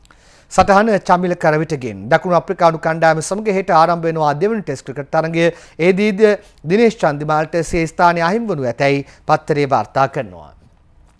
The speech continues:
අවසන් ටෙස්ට් ඉනිම හතරේදී ලබාගත් ලකුණු සංඛ්‍යාව සමගින්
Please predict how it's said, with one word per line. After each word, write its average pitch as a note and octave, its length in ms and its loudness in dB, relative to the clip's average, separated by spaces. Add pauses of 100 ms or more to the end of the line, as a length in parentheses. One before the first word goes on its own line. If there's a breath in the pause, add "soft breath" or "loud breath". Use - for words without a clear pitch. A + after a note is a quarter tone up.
(100)
අවසන් D#3 400 -2
ටෙස්ට් D#3 300 -8
ඉනිම D#3 220 -8
හතරේදී D3 500 -4
ලබාගත් C#3+ 460 -2
ලකුණු C#3+ 300 -8
සංඛ්‍යාව C3+ 460 -6 (460 loud breath)
සමගින් E3+ 520 0